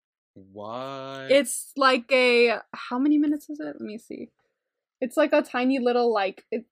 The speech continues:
Speaker 2: in terms of fan fiction, it's like a one shot. It's eight minutes long.
Speaker 1: Okay.
Speaker 2: So it's after episode six. So once you see
Speaker 1: Okay, I'm
Speaker 2: episode
Speaker 1: gonna need you to
Speaker 2: six,
Speaker 1: remind me that.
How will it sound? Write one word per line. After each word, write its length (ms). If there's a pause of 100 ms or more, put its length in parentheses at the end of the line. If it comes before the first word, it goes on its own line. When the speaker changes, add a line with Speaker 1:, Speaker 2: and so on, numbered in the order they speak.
(160)
Speaker 2:
in 140
terms 260
of 140
fan 220
fiction, 360
it's 140
like 140
a 100
one 280
shot. 380 (1400)
It's 140
eight 180
minutes 320
long. 460 (1600)
Speaker 1:
Okay. 420 (260)
Speaker 2:
So 320
it's 240
after 320
episode 420
six. 420
So 240
once 260
you 80
see 100
Speaker 1:
Okay, 100
I'm 140
Speaker 2:
episode 120
Speaker 1:
gonna 120
need 40
you 60
to 40
Speaker 2:
six, 100
Speaker 1:
remind 280
me 80
that. 240